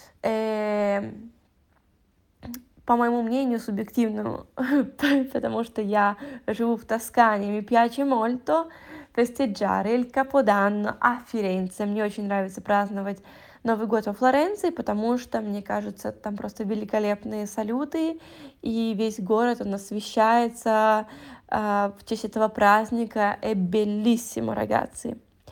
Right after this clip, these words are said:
Oltre ai fuochi d'artificio, una tradizione comune è quella di brindare alla mezzanotte con lo spumante o il prosecco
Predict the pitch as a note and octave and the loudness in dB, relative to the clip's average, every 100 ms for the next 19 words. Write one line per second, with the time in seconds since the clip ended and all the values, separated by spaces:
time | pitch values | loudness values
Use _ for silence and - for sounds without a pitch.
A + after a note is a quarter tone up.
0 | - - - - - C4+ E4 - C4 A3+ | -20 -18 -18 -10 6 8 8 6 4 4
1 | - A#3+ D4 D4 A3+ A3 - A#3 - G#3+ | 4 4 4 2 2 2 0 -6 -2 -4
2 | - A3 B3+ C4+ A#3 G#3+ G#3 B3+ C4+ B3+ | -2 -2 0 2 0 -2 -2 2 2 2
3 | B3 A3 G3 F#3 A3+ B3+ - A3 C4 G#3+ | 0 0 0 -2 -2 -2 0 2 4 2
4 | G3+ F3+ A#3 C#4 C4 F#3+ G3+ B3 A3+ G3 | 0 0 2 2 2 4 4 6 4 2
5 | F#3 C4 C#4+ A#3 B3 E4 E4 G#3+ G3+ G3+ | 0 2 4 2 0 -4 -4 -4 -2 -4
6 | - D#4 B3 G3 G#3 G#3+ G#3 G#3 G#3 G3+ | -6 -2 0 0 -2 -6 -4 -4 -4 -2
7 | G#3+ G#3 G#3 G3+ - F#3+ - C4+ C4+ - | 0 0 -2 -4 -8 -6 2 2 2 0
8 | A#3 | 0